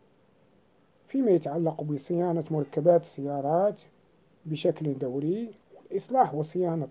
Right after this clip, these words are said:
النظام الهيدروليكية، أيضًا صيانة أجهزة النقل، ومراقبة عناصر وأشكال العجلة،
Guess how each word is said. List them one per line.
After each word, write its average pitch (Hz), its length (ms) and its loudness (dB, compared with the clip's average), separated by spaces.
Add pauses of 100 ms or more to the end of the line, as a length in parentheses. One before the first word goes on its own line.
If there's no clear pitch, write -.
النظام 147 520 0 (600)
الهيدروليكية، 151 1160 2 (1200)
أيضًا 180 420 4
صيانة 175 500 0 (140)
أجهزة 156 440 0
النقل، 190 440 -4 (920)
ومراقبة 160 640 2 (120)
عناصر 165 380 -2
وأشكال 156 800 -2 (460)
العجلة، 160 720 0